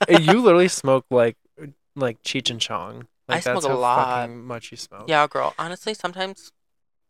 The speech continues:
Speaker 1: it helps.
Speaker 2: Yeah. <laughs>
Speaker 1: It really
Speaker 2: It,
Speaker 1: does.
Speaker 2: it is the
Speaker 1: It
Speaker 2: Band-Aid o-,
Speaker 1: suppresses.
Speaker 2: it is the Band-Aid over the open wound.
Speaker 1: <laughs> Yeah, girl.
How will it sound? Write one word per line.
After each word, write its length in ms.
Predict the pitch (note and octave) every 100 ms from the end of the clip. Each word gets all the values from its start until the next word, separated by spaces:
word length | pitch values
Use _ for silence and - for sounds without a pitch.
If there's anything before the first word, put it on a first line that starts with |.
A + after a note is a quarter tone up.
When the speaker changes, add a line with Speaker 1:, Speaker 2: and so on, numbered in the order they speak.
| _ _
Speaker 1:
it 60 | D3
helps. 320 | C#3+ C3 - _ _
Speaker 2:
Yeah. 360 | C#3+ C3+ C3 D3
<laughs> 60 | - - _ _
Speaker 1:
It 240 | - F#3+ G3+
really 180 | F#3+ F3+
Speaker 2:
It, 60 |
Speaker 1:
does. 220 | F#3 - - C#3 -
Speaker 2:
it 220 | F#3+ F#3
is 220 | F3 D#3+
the 80 | D3
Speaker 1:
It 80 | C3+
Speaker 2:
Band-Aid 100 | B2+
o-, 280 | B2+ F#3+
Speaker 1:
suppresses. 420 | E3+ E3+ E3 - F#3+
Speaker 2:
it 100 | G3+
is 160 | A3
the 140 | F3+ D3+
Band-Aid 440 | D3 C3+ B2+ B2
over 220 | A#2+ A#2+
the 160 | B2 A#2 -
open 380 | C#3+ C3+ B2
wound. 280 | B2 B2 C#3 -
Speaker 1:
<laughs> 40 | A#3
Yeah, 360 | G#3 E4 - F#3
girl. 300 | E3+ D3 D3